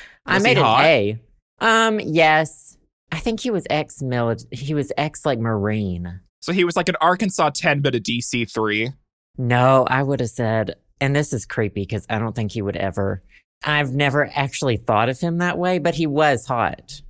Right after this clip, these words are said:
Speaker 2: Mm.
Speaker 1: I guess.
Speaker 2: But he was, like,
Speaker 1: Um,
Speaker 2: grading your papers, so, like, the relationship was different.
Speaker 1: Yeah, I sh-, I don't know. I didn't, I never thought of him that way.
Speaker 2: Um, first
Speaker 1: And
Speaker 2: off,
Speaker 1: now I'm
Speaker 2: I, I
Speaker 1: seeing him with these new eyes.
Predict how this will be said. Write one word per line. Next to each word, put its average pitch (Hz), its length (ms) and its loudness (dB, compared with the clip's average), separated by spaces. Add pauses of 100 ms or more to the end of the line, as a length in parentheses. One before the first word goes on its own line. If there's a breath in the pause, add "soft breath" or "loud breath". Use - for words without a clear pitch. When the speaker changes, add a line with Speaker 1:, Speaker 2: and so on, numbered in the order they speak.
(160)
Speaker 2:
Mm. 135 160 -8
Speaker 1:
I 107 80 0
guess. 107 520 -6 (340)
Speaker 2:
But 160 200 0
he 127 80 4
was, 120 180 4
like, 117 140 4
Speaker 1:
Um, 120 60 -2
Speaker 2:
grading 127 240 2
your 110 100 -2
papers, 98 420 -4
so, 87 160 -2
like, 87 280 -4
the 107 200 -6
relationship 110 540 -4
was 92 160 -8
different. - 420 -10 (420)
Speaker 1:
Yeah, 214 460 6
I 240 140 4
sh-, - 160 -2
I 208 100 0
don't 392 140 -2
know. 349 200 0
I 160 100 0
didn't, 156 200 -4
I 170 60 -2
never 175 220 -4
thought 185 240 -2
of 262 100 -8
him 151 140 -2
that 107 180 -2
way. 95 380 -4 (460)
Speaker 2:
Um, 135 260 0 (140)
first 226 180 4
Speaker 1:
And 190 120 4
Speaker 2:
off, 185 60 6
Speaker 1:
now 214 200 4
I'm 175 200 4
Speaker 2:
I, 151 40 6
I - 40 4
Speaker 1:
seeing 240 260 4
him 359 160 0
with 151 220 2
these 135 300 0
new 147 360 0
eyes. 156 760 -4